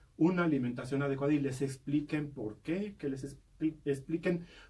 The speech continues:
por qué no deben de comer exceso de, de golosinas, de carbohidratos, de grasas.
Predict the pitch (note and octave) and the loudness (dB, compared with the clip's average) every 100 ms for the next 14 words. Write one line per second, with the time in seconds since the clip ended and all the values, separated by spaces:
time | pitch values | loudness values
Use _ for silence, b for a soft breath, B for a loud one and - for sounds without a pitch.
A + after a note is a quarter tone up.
0 | _ D#3 D3 G3 G3 F#3+ E3+ D#3 C#3+ C3+ | _ 2 4 4 4 4 4 4 2 0
1 | C3+ C3 C#3 C3+ C3 C#3 C3+ - C#3 B2+ | 0 2 4 2 2 0 0 2 0 2
2 | B2 A#2+ - C3 A#2+ A#2+ A2+ A2 G#2+ C3+ | 0 -4 -6 -8 -6 -6 -6 -6 -2 -2
3 | C3 C3+ C3+ C3+ E3+ D#3+ C3 B2+ - G#2+ | 0 2 0 0 0 0 -2 -6 -12 -14
4 | A2 A2+ G#2 G#2+ B2 C#3+ D3 B2+ A2 F#2+ | -10 -8 -6 -4 0 0 -2 -8 -10 -10
5 | G2 F#2+ B2+ C3+ C3 B2 A2+ A2+ | -10 -6 -2 -2 -4 -6 -6 -8